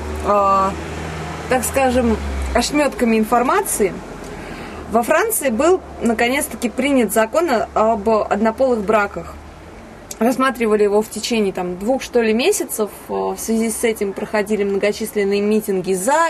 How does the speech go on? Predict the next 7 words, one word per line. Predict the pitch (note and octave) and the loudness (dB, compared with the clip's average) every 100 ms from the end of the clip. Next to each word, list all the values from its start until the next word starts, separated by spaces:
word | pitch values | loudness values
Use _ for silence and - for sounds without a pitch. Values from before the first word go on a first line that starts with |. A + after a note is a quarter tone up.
| - | 0
и | G#3 G3 F#3+ | -2 0 2
акции | G3 G#3+ - G3+ | 0 -2 -2 -2
протеста. | F3+ G3+ - F4+ - D4 C4 - - - - - - - | 0 -2 0 0 0 -2 -4 -6 -20 -20 -20 -20 -20 -8
Но | - E4 | -2 0
все-таки | - B3+ - G3+ F#3+ F3 - | 0 -2 -2 0 0 0 -2
закон | G3+ G#3+ G#3+ G3+ | 0 2 2 0
приняли. | G3+ D4 A4 G#4 G4+ G4+ | 0 0 4 4 4 2